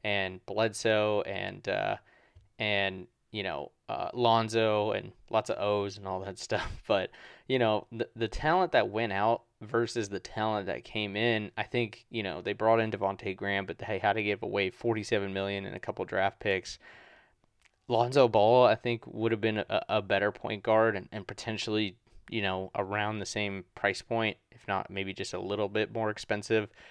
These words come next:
Um, you know, having Zion, Zion is the biggest question mark, I think, in the N B A as far as, you know, a health procedure. And I've been saying this for his entire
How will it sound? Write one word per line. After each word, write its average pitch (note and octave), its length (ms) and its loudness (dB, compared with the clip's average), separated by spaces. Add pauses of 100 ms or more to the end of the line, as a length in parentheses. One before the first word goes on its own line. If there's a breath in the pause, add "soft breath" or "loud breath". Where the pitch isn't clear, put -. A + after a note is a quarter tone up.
(300 loud breath)
Um, G2 420 0 (600)
you A2+ 180 0
know, F2+ 180 -2
having G#2+ 600 -2 (1300 loud breath)
Zion, A2+ 720 4 (1120 loud breath)
Zion F3 360 6
is D3 120 4
the A#2 80 2
biggest A2+ 300 2
question G#2 340 0
mark, G2 240 0
I - 120 0
think, G#2+ 440 -2
in C3 260 0
the A2+ 180 2
N G2+ 160 -2
B G2 200 -2
A A2 240 4
as - 160 -4
far G2+ 400 -2
as, G2 480 -6
you A#2+ 120 -8
know, F#2 260 -4
a - 40 -6
health - 360 -2
procedure. - 400 -10
And C2+ 80 -6
I've A#2+ 120 -4
been D3 140 -4
saying C3 300 -2
this G#2+ 180 -4
for F#2+ 460 -8 (100)
his G#2+ 280 -6
entire G#2+ 680 2